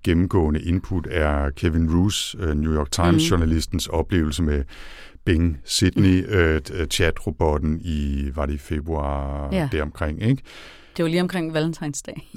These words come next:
Speaker 1: Ja, nå, ja, det er rigtigt.
Speaker 2: Ja.
Speaker 1: Det, det blev et, øh, et gennemgående
Speaker 2: Ja,
Speaker 1: tema.
Speaker 2: det blev lidt
Speaker 1: Hvor-,
Speaker 2: et tema.
Speaker 1: hvor-, hvorfor valgte du den snak? Du bruger den ret meget,
Speaker 2: Ja.
Speaker 1: og bruger ret mange citater fra, fra Sydney og, og Kevin Roos samtalen der.
Speaker 2: Det var, fordi jeg synes, det var vigtigt at bruge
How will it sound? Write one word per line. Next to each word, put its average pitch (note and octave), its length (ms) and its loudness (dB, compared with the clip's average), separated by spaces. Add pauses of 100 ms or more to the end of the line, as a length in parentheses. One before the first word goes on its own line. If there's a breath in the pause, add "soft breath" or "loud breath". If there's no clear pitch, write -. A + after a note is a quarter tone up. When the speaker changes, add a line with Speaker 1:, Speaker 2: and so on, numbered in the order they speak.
Speaker 1:
Ja, A2+ 280 8
nå, C3 160 6
ja, C3 60 6
det B2 140 -2
er A2 60 6
rigtigt. G#2 220 0
Speaker 2:
Ja. E3 120 6
Speaker 1:
Det, D3+ 160 2
det G#2+ 100 2
blev F#2+ 220 4
et, E2 140 -2
øh, E2+ 260 2
et F2+ 80 -8
gennemgående F#2+ 480 6
Speaker 2:
Ja, F3+ 100 6
Speaker 1:
tema. F2 220 4
Speaker 2:
det C#3 120 -4
blev D3 140 -2
lidt D#3 100 0
Speaker 1:
Hvor-, D3 120 4
Speaker 2:
et C#3+ 60 -12
tema. D3 180 -8 (140)
Speaker 1:
hvor-, A#2 120 4
hvorfor B2 360 2
valgte G#2+ 260 4
du F2+ 640 0
den G2+ 140 -2
snak? E2+ 320 -4 (100)
Du - 40 -6
bruger G2+ 240 4
den G#2+ 240 2
ret E2+ 180 2
meget, D#2+ 320 2
Speaker 2:
Ja. A3 160 2
Speaker 1:
og G2+ 80 -2
bruger G2+ 240 6
ret F2 80 2
mange F#2+ 160 4
citater G2 480 0
fra, E2 300 0
fra F2 140 -6
Sydney E2+ 420 -2
og, D#2 180 -4
og E2 140 -6
Kevin D#2+ 400 0
Roos E2+ 140 -2
samtalen D#2+ 600 -2
der. D#2+ 100 -4 (180)
Speaker 2:
Det F#3+ 100 2
var, F#3+ 80 4
fordi G#3+ 480 0
jeg F3 380 4
synes, G#3+ 300 2
det F#3 160 -2
var D#3+ 380 6 (200)
vigtigt F#3 500 -2
at D#3 100 0
bruge F#3+ 380 2